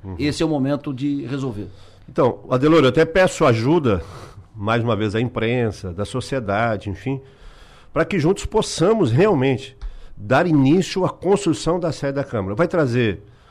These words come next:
Speaker 1: orgulho maior pra cidade, né? O único poder que não tem ainda, né? Os demais poderes já têm e orgulham a cidade.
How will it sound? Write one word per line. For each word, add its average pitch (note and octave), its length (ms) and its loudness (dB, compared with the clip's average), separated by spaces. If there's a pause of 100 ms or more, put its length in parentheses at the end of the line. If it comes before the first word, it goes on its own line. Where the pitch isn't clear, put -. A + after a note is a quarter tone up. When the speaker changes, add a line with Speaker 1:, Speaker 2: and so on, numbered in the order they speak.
(220)
Speaker 1:
orgulho E3+ 380 2
maior D#3 360 6
pra D3 140 -2
cidade, F#2+ 540 -4
né? B2 180 -2
O E3+ 40 2
único F3 360 2
poder D#3 380 0
que F3 80 -6
não G3+ 140 0
tem G#3 240 0
ainda, F2 360 -4 (100)
né? A#2 220 0
Os C#3 160 -2
demais C3+ 280 2
poderes B2 360 0
já A#2 120 0
têm D#3+ 380 -2 (280)
e B2 80 -2
orgulham B2+ 420 2
a A2 40 -2
cidade. A2 460 -4